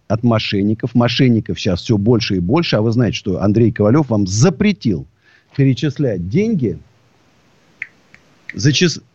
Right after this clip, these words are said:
запретил перечислять деньги кому-либо, даже если я попрошу. Вы знаете, огромное количество фейков.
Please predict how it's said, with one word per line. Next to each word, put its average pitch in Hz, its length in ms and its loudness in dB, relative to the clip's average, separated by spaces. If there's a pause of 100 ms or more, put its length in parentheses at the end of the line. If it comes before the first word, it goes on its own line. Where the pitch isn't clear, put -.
запретил 143 560 2
перечислять 131 680 0
деньги 131 500 2 (760)
кому-либо, 180 600 4
даже 175 320 2
если 208 220 0
я 185 180 2
попрошу. 104 440 -8
Вы 117 60 -2
знаете, 190 300 -2
огромное 160 300 0
количество 156 360 -2
фейков. 101 460 -4